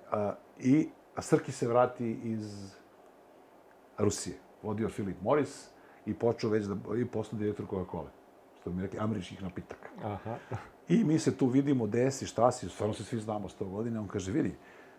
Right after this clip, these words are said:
Speaker 1: ja neću ovde dugo da budem, vidim ja po meni, ja ću se seljakam da budem", on je bio, znaš, stvarno ekspat i to. Kaže, "Ja ću najverovatnije bi nešto otvoren privatno, jesi ti za to?" Ja kažem, "Idem." Znači, ja u podstanarima, on isto slete, on ima neku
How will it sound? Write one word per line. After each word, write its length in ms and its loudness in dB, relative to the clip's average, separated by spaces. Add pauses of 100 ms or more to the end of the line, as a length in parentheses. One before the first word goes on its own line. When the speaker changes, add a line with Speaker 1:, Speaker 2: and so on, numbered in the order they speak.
(120)
Speaker 1:
ja 180 8
neću 320 6
ovde 140 4
dugo 380 0 (220)
da 80 -6
budem, 320 -2
vidim 240 -2
ja 100 -2
po 140 -8
meni, 380 -2
ja 120 -6
ću 140 -16
se 100 -8
seljakam 520 -4
da 80 -6
budem", 280 -6
on 60 -6
je 60 -6
bio, 220 -4
znaš, 160 -8
stvarno 340 -4
ekspat 380 -4
i 20 -14
to. 100 -12 (560)
Kaže, 380 4
"Ja 240 10
ću 140 -2
najverovatnije 760 0
bi 100 -2
nešto 240 -4
otvoren 220 -4
privatno, 360 -8
jesi 200 -8
ti 180 -6
za 220 -6 (140)
to?" 300 0
Ja 100 -6
kažem, 380 -12
"Idem." 160 -10 (640)
Znači, 300 -2
ja 120 4
u 80 6
podstanarima, 640 -4
on 140 -2
isto 200 -8
slete, 360 -10
on 160 -6
ima 200 -2
neku 220 -10